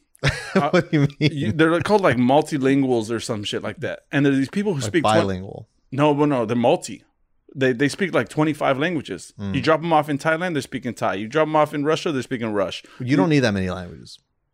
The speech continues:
Speaker 2: I, I know, but imagine being, uh, imagine being just dumped into a country.
Speaker 1: Mm-hmm.
Speaker 2: And you
Speaker 1: <laughs> Why
Speaker 2: could
Speaker 1: does
Speaker 2: just
Speaker 1: it gotta be dumped?
Speaker 2: You dump.
Speaker 1: Being thrown in a potato sack.
Speaker 2: Yeah, yeah, and just delivered.
Speaker 1: <laughs> Yeah.
Speaker 2: In, in a, you're in a Russian gulag.
Speaker 1: Mm-hmm.
Speaker 2: And then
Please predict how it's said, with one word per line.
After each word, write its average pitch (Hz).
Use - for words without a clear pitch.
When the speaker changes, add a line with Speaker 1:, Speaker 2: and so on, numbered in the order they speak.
Speaker 2:
I, -
I 170
know, 226
but 160
imagine 208
being, 233
uh, 156
imagine 233
being 202
just 131
dumped 151
into 143
a 120
country. 107
Speaker 1:
Mm-hmm. 117
Speaker 2:
And 131
you 170
Speaker 1:
<laughs> -
Why 185
Speaker 2:
could 233
Speaker 1:
does 160
Speaker 2:
just 143
Speaker 1:
it 151
gotta 143
be 127
dumped? 104
Speaker 2:
You 139
dump. 143
Speaker 1:
Being 123
thrown 123
in 117
a 117
potato 110
sack. 110
Speaker 2:
Yeah, 160
yeah, 147
and 127
just 127
delivered. 147
Speaker 1:
<laughs> 143
Yeah. 104
Speaker 2:
In, 139
in 131
a, 120
you're 127
in 127
a 123
Russian 131
gulag. 131
Speaker 1:
Mm-hmm. 113
Speaker 2:
And 139
then 143